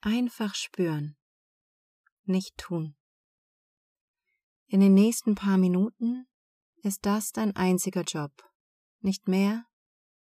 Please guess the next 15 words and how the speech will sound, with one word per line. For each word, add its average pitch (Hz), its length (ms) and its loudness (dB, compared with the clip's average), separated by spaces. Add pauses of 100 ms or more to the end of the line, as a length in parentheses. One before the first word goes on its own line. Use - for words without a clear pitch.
(460)
nicht - 260 -8
weniger. 170 480 0 (1400)
Einfach 190 420 -2 (100)
du 233 280 -4 (1300)
und 185 160 -2
dein 175 200 -2
Atem. 151 480 -8 (2250)
Spüre, 220 1040 -2 (600)
wie 196 100 -2
sich 185 160 0
dein 170 240 -4
Nabel 180 340 -2
hebt 214 520 -6
und 202 180 2
senkt. 147 500 -6